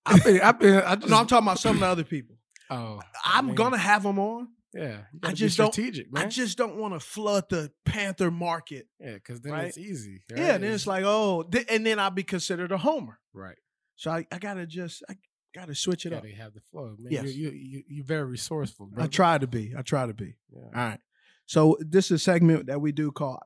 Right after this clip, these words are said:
Speaker 2: Get Iced Up.
Speaker 1: Okay.
Speaker 2: Here we go. You ready?
Speaker 1: You could have at least, like, uh, gave me
Speaker 2: I didn't wanna give you any. Because if I give 'em to you, then you're gonna be all
Speaker 1: I'd be able to think about it.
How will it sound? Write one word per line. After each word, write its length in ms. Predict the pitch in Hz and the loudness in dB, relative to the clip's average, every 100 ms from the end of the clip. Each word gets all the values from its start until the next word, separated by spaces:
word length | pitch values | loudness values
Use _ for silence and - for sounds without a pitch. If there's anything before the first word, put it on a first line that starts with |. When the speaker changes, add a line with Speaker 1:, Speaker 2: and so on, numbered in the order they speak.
| - | -10
Speaker 2:
Get 140 | 139 | -8
Iced 320 | 135 131 - | -6 -8 -8
Up. 160 | 127 110 _ _ _ | -10 -14 _ _ _
Speaker 1:
Okay. 260 | 101 107 104 - _ _ _ _ _ _ _ _ | -20 -16 -18 -18 _ _ _ _ _ _ _ _
Speaker 2:
Here 100 | 139 | -6
we 60 | 151 | -4
go. 160 | 202 - _ _ | -6 -12 _ _
You 100 | - | -10
ready? 160 | 120 165 - _ | -6 -6 -10 _
Speaker 1:
You 80 | 123 | -20
could 200 | 117 117 | -10 -8
have 100 | 104 | -8
at 100 | 104 | -12
least, 300 | 107 110 - | -10 -10 -10
like, 240 | 104 98 98 | -12 -14 -14
uh, 340 | 98 92 90 85 90 | -12 -12 -12 -16 -20
gave 180 | - 101 | -16 -16
me 380 | 95 98 95 101 - | -14 -18 -18 -20 -6
Speaker 2:
I 80 | 131 | -4
didn't 140 | 123 | -2
wanna 120 | 123 | -4
give 200 | 120 151 | -2 0
you 140 | 147 110 | 0 -4
any. 180 | 101 113 _ _ - - | -8 -14 _ _ -20 -2
Because 300 | 202 220 190 | 6 8 8
if 120 | 180 | 6
I 80 | 165 | 8
give 180 | 160 202 | 8 6
'em 80 | |
to 100 | 180 165 | 6 6
you, 120 | 151 | 8
then 140 | 156 | 6
you're 100 | 156 | 2
gonna 160 | 147 139 | 2 0
be 140 | 135 | 2
all 240 | 139 131 120 | 2 2 0
Speaker 1:
I'd 40 | |
be 120 | 127 | 0
able 140 | 117 95 | -4 -6
to 40 | |
think 160 | - 110 | -4 -4
about 320 | 104 107 104 | -4 -10 -12
it. 100 | 107 | -18